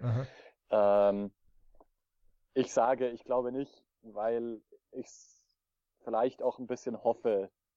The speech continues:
Speaker 2: dass man nicht zu sehr mit diesem Template weitermacht. Ähm,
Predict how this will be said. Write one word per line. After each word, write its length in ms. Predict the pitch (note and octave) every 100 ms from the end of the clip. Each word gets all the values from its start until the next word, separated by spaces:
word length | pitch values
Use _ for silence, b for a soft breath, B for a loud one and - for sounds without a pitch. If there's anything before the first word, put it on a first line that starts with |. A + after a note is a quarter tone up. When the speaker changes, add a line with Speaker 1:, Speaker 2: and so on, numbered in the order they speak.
| _ _ _ _ _ _
Speaker 2:
dass 220 | - G#2+ -
man 120 | G#2+
nicht 200 | G#2+ _ _
zu 300 | - D3+ C3+
sehr 400 | A#2 G#2+ G#2 G#2
mit 220 | G2 F#2+ - _ _ _ _ _ _ -
diesem 420 | G2+ G2 F#2+ F2+
Template 500 | - G2 - F2+ -
weitermacht. 560 | F2+ F2+ F2+ F2 E2+ _ _ _ _ _ _ _ _ _ _
Ähm, 460 | - F2 F2 F2 F2